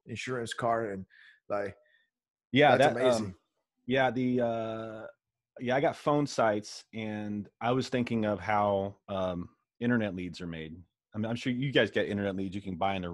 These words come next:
Speaker 2: in the real estate space too. Guys who are, people that are shopping on the internet.
Speaker 1: Yeah.
Speaker 2: Yeah. So typically those internet leads are, they're top funnel, meaning it's name and email, and you've gotta contact them to move them along the process.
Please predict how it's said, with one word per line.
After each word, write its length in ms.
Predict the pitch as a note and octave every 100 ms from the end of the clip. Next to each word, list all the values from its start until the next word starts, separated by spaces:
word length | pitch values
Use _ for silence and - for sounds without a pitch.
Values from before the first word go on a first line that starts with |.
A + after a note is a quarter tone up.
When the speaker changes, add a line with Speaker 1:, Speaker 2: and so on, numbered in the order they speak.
| -
Speaker 2:
in 100 | F#2+
the 100 | F2
real 160 | F2 F#2
estate 280 | - F2+ -
space 260 | F#2 F2
too. 200 | - G2
Guys 280 | F2+ F#2+ F2+
who 100 | F#2
are, 80 | F2+
people 280 | F2+ A#2+ G#2
that 80 | F2+
are 40 |
shopping 320 | - G2+ -
on 80 | G2
the 80 | F#2+
internet. 280 | G2 G#2 - _ _ _ _ _ _
Speaker 1:
Yeah. 160 | A2 G#2+
Speaker 2:
Yeah. 160 | G2 G2
So 180 | A#2+ - -
typically 380 | D#3+ F3+ D#3+ C#3
those 200 | B2 B2
internet 280 | C3 B2 A2
leads 240 | A2+ G#2
are, 120 | G#2
they're 180 | G#2 A#2
top 380 | - B2+ - -
funnel, 220 | F2+ E2+
meaning 340 | G2 G#2 F#2+ F2+ _ _ _ _ _ -
it's 160 | A2 -
name 220 | A#2 A2
and 80 | G#2
email, 420 | G#2+ F#2+ F2+ F2+ _ _ _ _
and 100 | G#2
you've 80 | G#2
gotta 140 | G2+ F#2+
contact 580 | - A2 G#2+ G#2 F#2+ -
them 220 | F#2+ F#2
to 120 | F#2
move 180 | G2 F2+
them 80 | F2+
along 240 | E2+ E2
the 80 | D2+
process. 640 | - F#2+ - C#2+ - -